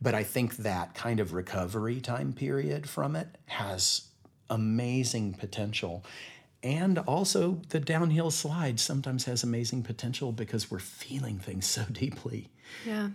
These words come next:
Speaker 1: We may not be able to achieve them at that point, but I do think it comes out somewhere.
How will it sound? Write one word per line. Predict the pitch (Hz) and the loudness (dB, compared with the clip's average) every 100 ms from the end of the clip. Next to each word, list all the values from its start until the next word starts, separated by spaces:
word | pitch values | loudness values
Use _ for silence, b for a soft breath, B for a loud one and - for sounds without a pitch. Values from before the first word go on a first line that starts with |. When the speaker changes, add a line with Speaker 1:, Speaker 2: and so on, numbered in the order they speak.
| - | 2
Speaker 1:
We | 135 | 6
may | 143 151 | 8 8
not | 131 | 4
be | 120 | 4
able | 104 | 4
to | 98 | 2
achieve | - - 160 147 | 0 2 2 4
them | 107 | 2
at | 95 | 0
that | 101 - | -6 -12
point, | - 98 92 | -6 -6 -4
but | - | -8
I | 90 | -8
do | 92 151 | -4 -4
think | - 147 | -2 -4
it | - | -4
comes | - 117 110 104 | -4 -2 0 0
out | 95 - | -2 -2
somewhere. | - 71 71 67 - - | -4 -4 -10 -14 -16 -18